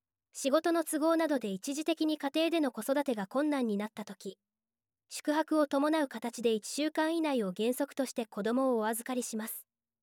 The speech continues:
大阪市ホームページ、大阪市子育て応援ヘルパー、幼児前登録。対象、零歳から二歳児を養育するすべての家庭。特に育児にかかる負担が大きい零歳から二歳児を養育するすべての家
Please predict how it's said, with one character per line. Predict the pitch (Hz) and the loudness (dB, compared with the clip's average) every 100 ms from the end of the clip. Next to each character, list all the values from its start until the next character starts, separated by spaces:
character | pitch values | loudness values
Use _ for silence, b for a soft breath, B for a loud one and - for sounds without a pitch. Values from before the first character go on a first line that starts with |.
| - | -2
大 | 254 | 0
阪 | 320 349 349 | 2 2 0
市 | - 247 | -2 -2
ホ | 233 | 0
ー | 285 | 0
ム | 302 | 0
ペ | 302 269 | 0 -2
ー | |
ジ、 | 226 - _ _ _ - | -4 -14 _ _ _ -2
大 | 262 | 0
阪 | 330 349 339 | 2 2 0
市 | - - | -2 -4
子 | 214 | -2
育 | 277 294 | 0 0
て | 294 262 | 2 2
応 | 277 | 4
援 | 285 285 | 2 0
ヘ | 294 | -2
ル | 294 | -2
パ | 220 | -4
ー、 | 185 - _ _ _ _ | -8 -10 _ _ _ _
幼 | 226 277 | 4 4
児 | 294 277 | 4 0
前 | 277 | 0
登 | 254 262 | 0 -2
録。 | 240 - - _ _ _ _ _ _ | -2 -6 -16 _ _ _ _ _ _
対 | - 277 | -4 -2
象、 | 311 320 311 _ | 0 0 0 _
零 | 285 349 | 0 2
歳 | 349 294 254 | 2 2 0
か | 226 | -2
ら | 202 | -2
二 | 233 | 0
歳 | 320 330 | 2 2
児 | 262 247 | 2 0
を | |
養 | 196 202 233 | 0 0 0
育 | 233 | -2
す | - 226 | -4 -2
る | 233 | -2
す | - 320 | -2 -2
べ | 370 | 2
て | 302 | 0
の | 208 | -2
家 | - - | -8 -10
庭。 | 196 196 _ _ _ _ _ _ - | -10 -12 _ _ _ _ _ _ -2
特 | 339 339 | 2 4
に | 285 247 | 4 2
育 | 262 349 | 2 0
児 | 311 | 2
に | 277 | 0
か | 240 | -2
か | 269 | 0
る | 269 | 0
負 | 233 | 0
担 | - 247 | 0 0
が | 247 240 | 0 2
大 | 277 | 2
き | 285 302 254 | 2 2 2
い | |
零 | 240 302 | 2 2
歳 | 294 262 | 2 -2
か | - | -2
ら | 208 | -4
二 | 196 254 | 0 2
歳 | 320 320 | 2 0
児 | 254 | 0
を | 220 | 0
養 | 196 208 | 0 0
育 | 247 - | -2 -4
す | - | -4
る | 240 | -2
す | 233 311 | -2 -2
べ | 339 | 0
て | 311 | 0
の | 240 | -2
家 | - | -4